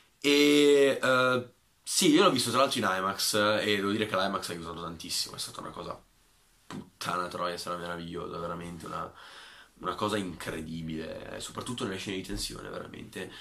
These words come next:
la musica, proprio l'ambiente, come viene gestito il tutto. Vabbè, ma l'Imax sappiamo che è una cosa della Madonna. Eh,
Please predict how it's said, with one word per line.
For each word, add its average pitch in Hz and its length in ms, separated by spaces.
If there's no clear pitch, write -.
la - 120
musica, 95 400
proprio 92 220
l'ambiente, 92 720
come 90 140
viene 90 160
gestito 92 320
il 90 100
tutto. - 380
Vabbè, 87 200
ma 85 220
l'Imax 90 420
sappiamo - 580
che - 120
è - 20
una - 80
cosa - 160
della - 180
Madonna. - 360
Eh, 147 800